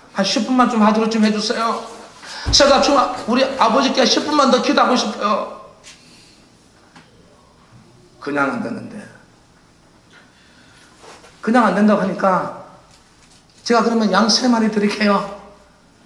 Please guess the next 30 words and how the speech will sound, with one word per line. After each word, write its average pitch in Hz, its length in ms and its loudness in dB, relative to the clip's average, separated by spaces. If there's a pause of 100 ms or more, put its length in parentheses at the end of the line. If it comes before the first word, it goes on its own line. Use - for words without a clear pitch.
(320)
그래서 214 340 2
양 170 160 2
세 202 160 0
마리 185 200 4
드리고 147 600 -4
십 - 400 -4
분을 220 220 2
더 143 160 0
예배하는 123 420 -2
거야. - 120 -12 (1400)
십 - 260 -2
분. 143 420 -4 (1600)
십 - 260 0
분 285 160 4
더 269 100 6
예배 226 260 4
드리는, 226 500 0
기-, - 120 -14 (280)
기도하는 214 400 4
거예요. 185 580 -2 (1700)
그리고 349 320 4
또 349 180 4
다른 311 240 4
분이 311 140 2
또 311 160 2
들어와서 285 340 2
기도합니다. 262 840 0
또 269 120 0
기도 277 200 0
막 220 80 -2